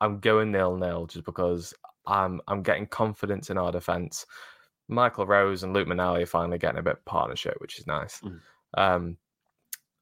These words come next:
Speaker 1: but yeah, I, I particularly away from home, our attack hasn't been that potent, so I do worry there. So based off that, nil-nil,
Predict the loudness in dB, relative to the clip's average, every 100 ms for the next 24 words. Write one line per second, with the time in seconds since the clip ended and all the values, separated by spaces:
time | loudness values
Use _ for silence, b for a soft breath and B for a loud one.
0 | _ _ _ _ 0 2 0 -2 -10 _
1 | -4 0 0 -2 _ 0 0 0 _ -6
2 | -4 -2 0 2 4 2 0 -4 2 4
3 | 2 -2 -8 -14 -2 2 4 4 2 0
4 | -4 _ _ -12 -6 -2 -2 -2 -6 -4
5 | -2 -2 -2 -2 -4 -4 -4 -6 -8 -10
6 | -2 0 0 -2 -2 0 0 -2 -2 -2
7 | -2 -4 B B B B -4 2 4 4
8 | 0 _ -20 0 2 2 -2 2 4 2
9 | 0 _ _ _ 2 2 4 2 0 -6